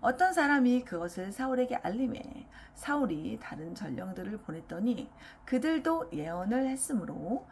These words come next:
사울이 세 번째 다시 전령들을 보냈더니 그들도 예언을 한지라. 아멘.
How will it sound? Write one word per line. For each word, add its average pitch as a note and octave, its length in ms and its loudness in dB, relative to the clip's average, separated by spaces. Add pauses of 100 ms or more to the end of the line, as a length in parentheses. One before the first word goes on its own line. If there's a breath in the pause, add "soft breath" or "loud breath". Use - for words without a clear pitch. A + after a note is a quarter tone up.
(160 loud breath)
사울이 A#3+ 480 -2
세 D#4 180 -6
번째 D#4+ 400 -4 (260 loud breath)
다시 E3 280 -10
전령들을 F#3 640 -6
보냈더니 G3 600 -2 (360 loud breath)
그들도 A3 760 -2
예언을 D#4+ 460 2
한지라. G3 960 0
아멘. G#3 800 -2